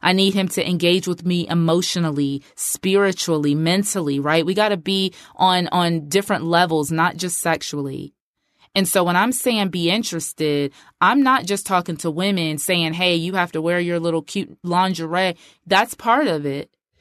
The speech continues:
But I'm also talking to my fellas here who, many of you, you don't have interesting conversations with your wives and you're wondering why your wives are not interested in you at night.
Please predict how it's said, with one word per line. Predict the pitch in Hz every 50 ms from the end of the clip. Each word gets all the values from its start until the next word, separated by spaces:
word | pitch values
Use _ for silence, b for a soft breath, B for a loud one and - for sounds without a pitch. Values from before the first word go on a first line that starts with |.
| _ _ _
But | - 190 190
I'm | 190 202
also | 226 269 285 - 240 220
talking | - - 208 196 196 - 190 175
to | - - 175
my | 165 156 160 - -
fellas | 226 262 294 277 214 202 -
here | - - 180 165 151 147 147 147 143 B B B B B -
who, | 220 214 208 202 196 196 b b b
many | 185 196 208 233 285 294 277
of | 240 208 165
you, | 180 185 185 185 185 190 -
you | - 175 185 214
don't | 233 254 240 - -
have | - 214 202 220 226 226 214 208 -
interesting | - 190 185 - 185 175 - 185 175 170
conversations | 190 180 170 160 165 165 - - 180 180 175 185 175 160
with | 160 170 165
your | - 160 156
wives | 156 170 175 185 196 190 175 -
and | - - 170
you're | 165 165 165
wondering | 160 170 175 202 226 233 208 185
why | 170 165 160
your | 156 156 156 151
wives | 156 160 170 190 196 175 175
are |
not | 170 160 151 -
interested | - 170 165 - 165 - - 170 156
in | 156 151
you | 156 170 180 170
at | 131 151
night. | 156 160 175 202 214 202 - - - - -